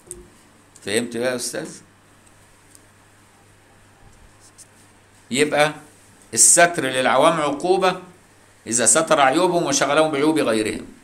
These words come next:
والستر للخواص رحمة لبقاء التكليف الذي هو أصل التشريف. لأن لو كشف لهم هيتوقف التكليف، يبقى تشريف بس.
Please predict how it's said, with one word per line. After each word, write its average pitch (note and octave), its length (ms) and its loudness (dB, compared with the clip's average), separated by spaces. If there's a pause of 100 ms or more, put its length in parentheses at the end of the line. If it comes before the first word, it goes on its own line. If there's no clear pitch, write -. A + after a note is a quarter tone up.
(440)
والستر B2+ 600 2
للخواص A#2+ 840 0
رحمة D3 480 0 (240)
لبقاء B2 560 0
التكليف C#3+ 1040 -4
الذي C3+ 400 -2
هو C3+ 220 0
أصل C#3+ 360 0
التشريف. A#2+ 880 -6 (1200)
لأن C3+ 220 -4
لو B2 100 -2
كشف B2+ 340 -4
لهم F3+ 200 2
هيتوقف D3+ 680 2
التكليف، - 580 -8 (260)
يبقى C3+ 200 0
تشريف C#3 400 -2
بس. - 400 -6